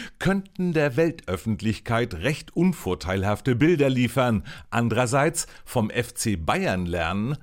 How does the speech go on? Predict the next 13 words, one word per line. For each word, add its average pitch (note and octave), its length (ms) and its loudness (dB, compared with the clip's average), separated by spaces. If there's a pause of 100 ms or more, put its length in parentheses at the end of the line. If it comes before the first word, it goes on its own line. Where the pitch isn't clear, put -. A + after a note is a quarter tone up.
heißt F3 320 -2
siegen D3 420 0
lernen. G#2 480 2 (260)
Im A2+ 220 2
Kampf F#3+ 400 -2
um G#2+ 180 0
die G2 140 0
Weltspitze F3+ 720 0
genügt G3+ 480 2
es G2+ 160 -2
heutzutage B2 720 2
vielleicht C3+ 420 0
schon, D3 340 4